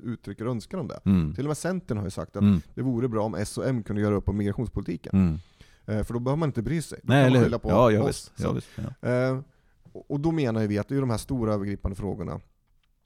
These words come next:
Speaker 1: för att återbygga tillit till, ja, men det svenska politiska systemet som är internationellt sett fortfarande väldigt hög,
Speaker 2: Mm.
Speaker 1: absolut. Men det finns orostecken.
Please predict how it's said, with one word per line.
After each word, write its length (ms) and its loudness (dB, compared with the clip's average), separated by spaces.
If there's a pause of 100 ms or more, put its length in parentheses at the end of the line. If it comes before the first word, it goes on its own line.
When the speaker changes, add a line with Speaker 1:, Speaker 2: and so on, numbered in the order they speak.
(200)
Speaker 1:
för 120 -4
att 80 -2
återbygga 600 0
tillit 840 -2
till, 400 -2 (640)
ja, 80 -4
men 120 -2
det 60 -6
svenska 360 -4
politiska 340 -4
systemet 540 -4
som 160 -4
är 40 -4
internationellt 580 -6
sett 120 -10
fortfarande 300 -8
väldigt 220 -8
hög, 260 -4
Speaker 2:
Mm. 100 2
Speaker 1:
absolut. 440 0
Men 340 -4
det 120 -12
finns 240 -4
orostecken. 640 -8